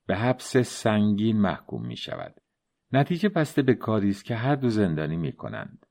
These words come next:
و هیچ کدام آنها نمی‌دانند که آن دیگری چه می‌کند. اگر پترسون اعتراف کند، موریارتی به حبس سنگین محکوم می‌شود، در حالی که پترسون که تسلیم وسوسهٔ کلک زدن شده، جان سالم در می‌برد.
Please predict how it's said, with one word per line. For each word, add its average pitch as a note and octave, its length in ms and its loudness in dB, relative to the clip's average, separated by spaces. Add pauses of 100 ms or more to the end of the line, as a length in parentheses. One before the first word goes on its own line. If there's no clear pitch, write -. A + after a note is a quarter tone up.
(140)
و C#2 60 -2
هیچ G2+ 300 -2
کدام G#2+ 320 2
آنها G2 260 2
نمی‌دانند F2+ 640 0
که - 160 -8
آن C3 160 2
دیگری G#2+ 340 0
چه G#2+ 240 -4
می‌کند. G#2 520 -6 (520)
اگر E2+ 220 0
پترسون B2 540 -4
اعتراف B2 480 0
کند، A#2 460 0
موریارتی B2 560 2
به C3+ 160 -4
حبس A#2+ 320 -6
سنگین G2+ 600 0
محکوم D#2 380 -6
می‌شود، - 460 -12 (260)
در C2+ 160 0
حالی F2 220 0
که G2+ 120 -2
پترسون G#2 580 -2
که G#2+ 100 -2
تسلیم G2 480 -2
وسوسهٔ F#2 680 -2
کلک E2+ 380 -2
زدن F#2+ 380 -2
شده، E2+ 340 -4 (140)
جان C3+ 320 2
سالم G2+ 460 0
در F2 220 -2
می‌برد. G#2+ 540 -14